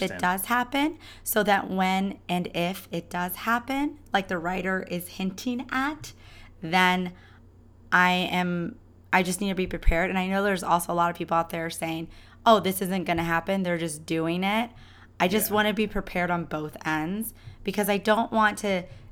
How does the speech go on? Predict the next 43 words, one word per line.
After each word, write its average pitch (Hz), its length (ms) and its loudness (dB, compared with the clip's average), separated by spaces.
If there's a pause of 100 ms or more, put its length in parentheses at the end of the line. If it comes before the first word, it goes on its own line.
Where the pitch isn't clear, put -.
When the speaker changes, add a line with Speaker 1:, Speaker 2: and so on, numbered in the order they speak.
(100)
Speaker 2:
disregard 180 640 4
it 220 260 2
and 175 160 -2
then 170 100 0
it 165 100 -4
happened 175 480 -2
and 175 140 0
then 175 80 0
it 170 100 -2
just - 220 -8
pissed - 300 -4
me 156 140 -2
off. 165 440 -12
Speaker 1:
Well, 151 100 -2
the 147 80 -4
thing 180 180 0
is, 165 320 -4
what 120 220 -4
I'm 117 380 0 (580)
trying 110 300 0
to 104 60 -6
get 95 220 -2
at 92 240 -4
is, 101 520 -6
number 113 260 -4
one, 104 320 -6
if 117 240 -8
this 117 260 -4
was 104 240 -2
a 98 40 -4
showrunner 120 640 -2
thing 165 360 -4 (580)
and 110 140 -6
you 107 80 -6
called 104 280 -8
it, 107 100 -12 (240)
and 117 140 -2
it 110 60 0
w-, 101 320 -6
we 107 180 -8
considered 101 540 -6
it 98 200 -8
stupid, 135 560 -6